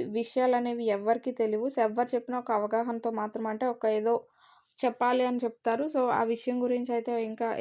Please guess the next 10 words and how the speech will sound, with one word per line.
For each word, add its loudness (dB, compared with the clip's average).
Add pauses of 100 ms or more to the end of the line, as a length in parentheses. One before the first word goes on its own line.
ఎలాంటి -2
అఫీషియల్ -2
న్యూస్ -6
లేదు 2
కాబట్టి -2
అది -2
ఎవ్వరికీ 0
కూడా -2
తెలీదు. 0 (640)
So 4